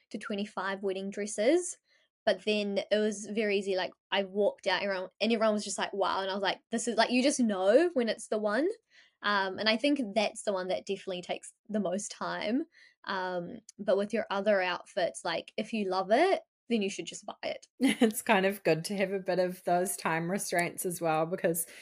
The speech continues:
Speaker 2: yeah, if you had kinda, like, two years to decide, then you might be changing your mind all the time, or, like, styles change, and, yeah, it's, like,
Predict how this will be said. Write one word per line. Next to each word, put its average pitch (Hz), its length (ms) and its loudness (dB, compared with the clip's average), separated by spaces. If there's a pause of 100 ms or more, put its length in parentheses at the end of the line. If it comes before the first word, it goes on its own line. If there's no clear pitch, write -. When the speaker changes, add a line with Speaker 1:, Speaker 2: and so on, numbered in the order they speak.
(220)
Speaker 2:
yeah, 180 220 6
if 180 200 -2
you 208 100 2
had 170 260 -4
kinda, 170 220 -6
like, 165 240 -6
two 175 240 -4
years 165 440 -2
to - 140 -8
decide, 165 640 2
then 160 160 2
you 160 80 0
might 160 200 -2
be 165 80 -4
changing 160 400 -4
your 156 80 -6
mind 208 400 0
all 202 100 0
the 196 100 -2
time, 196 480 0
or, 143 120 -4
like, - 240 -8
styles 196 800 -4
change, 185 600 -4
and, 160 400 -2
yeah, 151 360 2
it's, - 280 -8
like, - 380 -2